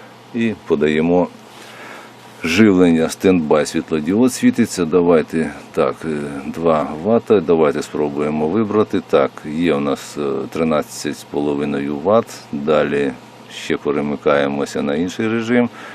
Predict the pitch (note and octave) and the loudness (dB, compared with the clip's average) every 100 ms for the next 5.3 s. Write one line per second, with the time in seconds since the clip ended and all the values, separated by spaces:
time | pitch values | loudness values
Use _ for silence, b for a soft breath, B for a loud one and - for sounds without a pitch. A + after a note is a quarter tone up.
0 | B - D#2 D#2+ D2+ C#2+ C#2 C#2 D#2 E2+ | B -12 -6 0 0 0 -4 0 0 0
1 | - G#2 A2+ A2+ - - - - - - | 0 -2 2 0 0 -18 -20 -20 -20 -20
2 | - D#2+ F#2 F2+ D2+ D2 D#2+ E2+ E2 D#2 | -12 -6 -4 -4 -6 -4 -2 0 0 -2
3 | - D#2+ - - - G2 D#2+ D#2 D2+ D2+ | -2 -2 -2 -6 -6 -4 -2 -4 -2 -2
4 | D#2+ D#2 D#2 D2+ D2+ F2+ G#2 D#2+ D#2 C#2 | -2 0 2 2 2 4 4 2 -4 -4
5 | D#2 D#2 | -2 0